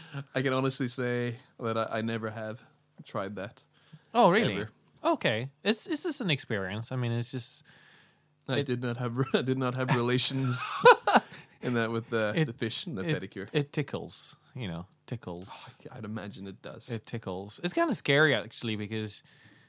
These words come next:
Speaker 2: <clears throat> you see all this fish, you know, darting towards your, your feet, and it's like, "Oh my God," you know, it's not a natural thing to do. But it happens naturally in the water whenever you're swimming, you know, you in an, uh, on the open sea. If you ever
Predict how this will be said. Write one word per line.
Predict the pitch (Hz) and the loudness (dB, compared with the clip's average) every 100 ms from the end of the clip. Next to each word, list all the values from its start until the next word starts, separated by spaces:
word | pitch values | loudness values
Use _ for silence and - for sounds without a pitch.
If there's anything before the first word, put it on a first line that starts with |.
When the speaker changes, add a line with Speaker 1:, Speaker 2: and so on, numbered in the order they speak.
| _ | _
Speaker 2:
<clears throat> | 202 214 143 | 2 2 2
you | |
see | 120 143 | 0 0
all | 120 | -2
this | 110 - | -2 -6
fish, | 113 - 143 - | -10 -10 -12 -6
you | 113 | -6
know, | 92 90 _ _ _ _ _ _ - | -6 -10 _ _ _ _ _ _ -8
darting | 117 104 107 107 101 | -6 -6 -6 -6 -6
towards | 117 107 107 101 | -4 -4 -4 -4
your, | 104 98 95 _ - - _ - | -4 -4 -8 _ -20 -20 _ -6
your | 110 | -6
feet, | 95 - 131 104 107 - | -6 -4 -2 -2 -4 -8
and | 98 98 | -6 -6
it's | 95 | -8
like, | 98 | -8
"Oh | 113 | -6
my | 117 | -4
God," | 90 110 101 87 | -2 0 0 -2
you | 104 | -6
know, | 98 101 104 | -8 -6 -8
it's | 101 - | -10 -4
not | 135 123 | -4 -4
a | 110 | -4
natural | 110 107 110 101 | -4 -6 -8 -8
thing | 104 101 | -8 -10
to | - | -10
do. | 107 104 98 - - - - | -8 -8 -8 -14 -20 -4 8
But | 147 143 - - _ _ - - | 8 8 0 -20 _ _ -8 0
it | 165 | 4
happens | 151 190 175 147 | 8 8 8 4
naturally | 131 131 135 | 2 0 -2
in | 117 | -2
the | 107 | 0
water | 139 139 | 2 2
whenever | 113 110 107 | 0 -4 -4
you're | 104 | -6
swimming, | 98 - 139 135 127 127 127 | -6 -2 2 2 2 2 0
you | 117 | -2
know, | 104 104 | -2 -4
you | 101 101 110 | -4 -6 -8
in | 101 | -6
an, | 95 95 | -6 -6
uh, | 104 98 98 | -8 -8 -6
on | 104 101 | -6 -4
the | 95 | -4
open | 98 98 | -6 -6
sea. | 95 131 110 104 104 | -6 -4 -2 -4 -6
If | 92 | -8
you | 95 | -8
ever | 95 | -8